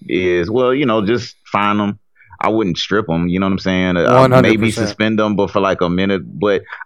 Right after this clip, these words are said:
Speaker 1: I don't have enough information. Like, I didn't actually see it, and I don't know how egregious it was, and I don't know what inspired his reaction. Like, if he was just being a ruthless savage,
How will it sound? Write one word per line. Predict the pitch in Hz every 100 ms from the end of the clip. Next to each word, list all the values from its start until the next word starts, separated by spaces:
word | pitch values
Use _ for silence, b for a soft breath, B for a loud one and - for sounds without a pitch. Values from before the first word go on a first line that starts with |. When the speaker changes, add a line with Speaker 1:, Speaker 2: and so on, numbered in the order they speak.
| -
Speaker 1:
I | 135
don't | 143 139
have | 123
enough | 113 113 -
information. | 110 104 95 104 104 107
Like, | 98 95
I | 98
didn't | 101
actually | 101 95 87 78
see | - - 113 127 127
it, | 123 - _ _ _ _
and | 104
I | 101
don't | 98 107
know | 101
how | 104 90
egregious | 78 85 101 90 95 101
it | 80
was, | 87 101 95 82
and | 85
I | 85
don't | 85 95 82
know | 90 87
what | 85 87 85 -
inspired | 87 85 - - 87 87 85 78
his | 98 78
reaction. | 78 80 85 - 78
Like, | 73 73
if | 78 82
he | 90
was | 82
just | 82 78
being | 90 87 80
a |
ruthless | 78 92 - 85 -
savage, | 95 104 110 117 113